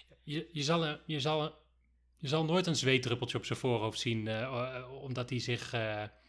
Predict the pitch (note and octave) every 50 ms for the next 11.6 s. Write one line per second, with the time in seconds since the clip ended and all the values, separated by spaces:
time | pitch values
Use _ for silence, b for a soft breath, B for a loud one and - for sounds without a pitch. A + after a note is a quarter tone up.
0 | b b b b b b _ - A#2 A2+ A#2+ A2 A#2 A2+ B2 - - A#2+ A#2 A2+
1 | C3 C#3 B2+ B2 - - B2+ A#2 A2+ A2+ A2 A2 A2 - A#2 G#2+ G#2+ A2+ A2 -
2 | C#3+ C3+ A#2 A2 A#2 A2 - B2+ A#2+ A#2 A2+ b b b b b b - A#2 G#2
3 | G2+ G2 G2+ G2+ G#2 G#2 - b b b b b b _ - C3+ A2+ A2 A2 A2
4 | A2 A2 A#2 C#3+ - - _ _ _ _ _ _ _ - A#2+ A2 A2+ G2+ - A#2+
5 | A#2+ B2 A#2+ A#2 A2+ - - A#2+ - - - - A#2 A2+ A2+ A2+ A#2 D3 D3 A#2
6 | A2+ G#2+ - A2+ A2 B2+ A2+ - - A#2+ G#2 G#2+ A2 - b b b b b b
7 | D3 B2+ C#3+ C#3 C#3 C3 B2 B2+ C3 C#3+ D#3 - - - - C3+ B2 D#3+ C#3 C#3
8 | D3 D#3+ D#3+ - D#3 C#3+ C#3+ C#3+ D3 - - - - _ _ _ _ _ _ _
9 | _ _ _ _ _ _ _ _ _ _ _ _ _ _ _ - C#3 B2+ A#2 G#2
10 | G2+ - A2+ G#2+ - A#2+ - - A2+ G#2 - - A#2 - - - C3+ B2+ C3 B2+
11 | A#2+ B2+ A#2+ - - B2 A2 A2 - - -